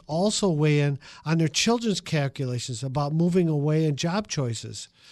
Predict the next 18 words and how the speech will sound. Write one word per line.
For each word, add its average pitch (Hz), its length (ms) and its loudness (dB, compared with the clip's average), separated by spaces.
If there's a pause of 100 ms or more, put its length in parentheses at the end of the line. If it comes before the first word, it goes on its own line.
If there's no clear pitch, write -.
(360)
Uh, 151 160 4
do 147 200 4
you 180 120 4
take 175 180 -4
a 165 60 -4
job 156 280 -4
further 160 260 -2
away 151 180 -2
from 147 180 -6
home, 165 260 -2
knowing 170 340 2
that 160 220 -2
your 156 100 -6
parents 151 340 -6
might 156 300 -6
need 160 280 -4
your 143 160 -6
help? 160 320 -8